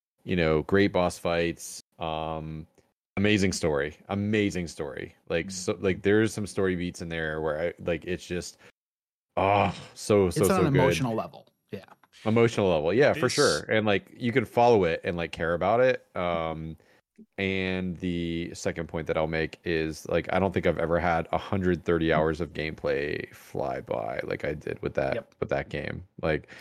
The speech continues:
Speaker 1: like, j-, like, looking at the clock and being like, "All right, it's probably about eleven. Like, I can squeeze another hour and a half in and I'll be all right." And then it's like, "Oh no, it's two in the morning."
Speaker 2: Yep.
Speaker 1: I have, I have now set myself up for, like,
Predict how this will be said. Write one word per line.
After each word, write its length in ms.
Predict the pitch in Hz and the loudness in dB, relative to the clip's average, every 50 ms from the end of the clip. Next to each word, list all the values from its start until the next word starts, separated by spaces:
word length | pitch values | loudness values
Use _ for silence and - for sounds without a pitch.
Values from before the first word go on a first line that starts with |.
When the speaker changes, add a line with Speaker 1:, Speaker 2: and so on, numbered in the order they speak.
| - - - - _ _ _ _ | -20 -20 -20 -20 _ _ _ _
Speaker 1:
like, 140 | - 101 92 | 0 0 2
j-, 140 | 85 120 - | 4 4 6
like, 180 | - 139 117 95 | 6 6 4 6
looking 360 | 113 117 123 139 - 156 170 180 | 6 6 6 6 6 6 4 4
at 100 | 165 - | 6 4
the 80 | 127 | 2
clock 340 | - - 107 98 101 113 110 | 2 4 6 6 6 6 4
and 120 | - 101 95 | 2 2 4
being 160 | 101 101 98 | 4 4 4
like, 240 | 90 90 85 - - | 2 2 0 0 2
"All 60 | 98 | 2
right, 120 | 95 90 | 4 4
it's 140 | 90 87 - | 2 0 -2
probably 380 | - - 135 135 160 175 185 185 | -2 2 4 4 6 6 6 6
about 200 | 160 135 127 110 | 8 8 8 6
eleven. 640 | 104 95 85 87 87 90 95 113 120 123 123 127 123 - - - | 6 6 4 4 2 2 2 0 -2 -2 -4 -6 -10 -12 -10 -6
Like, 260 | 92 92 90 - - _ - | -2 -2 -2 -4 -6 _ -4
I 100 | - 101 | -2 0
can 140 | 95 104 98 | 0 0 -2
squeeze 320 | 95 - - 131 139 135 139 | -4 0 2 2 4 4 2
another 340 | 135 131 123 120 120 113 | 2 4 4 6 6 4
hour 220 | 92 85 92 98 101 | 4 4 4 4 4
and 100 | 98 98 | 4 2
a 40 | 90 | 2
half 340 | 92 95 95 95 95 95 | 2 2 0 0 0 0
in 220 | 104 98 98 98 95 | 0 0 0 0 0
and 20 | |
I'll 120 | 90 87 85 | 0 0 2
be 140 | 87 92 | 2 2
all 80 | 87 82 | 2 4
right." 220 | 82 80 82 87 | 4 2 2 2
And 100 | 85 85 | 0 0
then 60 | 90 87 | -2 -4
it's 160 | 85 - - | -4 -4 -6
like, 160 | 90 87 - - | -8 -8 -4 0
"Oh 140 | 104 101 98 | 2 2 2
no, 160 | 92 92 90 | 2 0 -2
it's 140 | 87 85 - | -4 -4 -8
two 220 | - - - 104 | -12 -8 -6 -6
in 40 | 92 | -6
the 60 | 87 82 | -4 -6
morning." 460 | 80 78 78 78 87 92 104 113 110 - - - - - _ | -6 -6 -6 -4 -4 -4 -4 -6 -8 -10 -16 -20 -20 -10 _
Speaker 2:
Yep. 200 | - 190 - - _ | -2 -2 -2 -2 _
Speaker 1:
I 220 | - 87 87 87 85 | -4 -2 0 2 2
have, 220 | 85 82 80 78 - - - | 2 2 0 -2 -4 -2 2
I 120 | 95 95 | 4 6
have 140 | 92 87 78 | 4 4 4
now 200 | 87 90 87 87 | 2 2 2 2
set 220 | 85 - 104 - | 2 2 0 0
myself 360 | - 87 87 - 90 85 76 85 | 0 -2 0 2 0 0 2 2
up 180 | 82 - - - | 0 0 0 0
for, 100 | - 80 | 2 4
like, 300 | 78 80 80 - - | 4 4 2 0 -4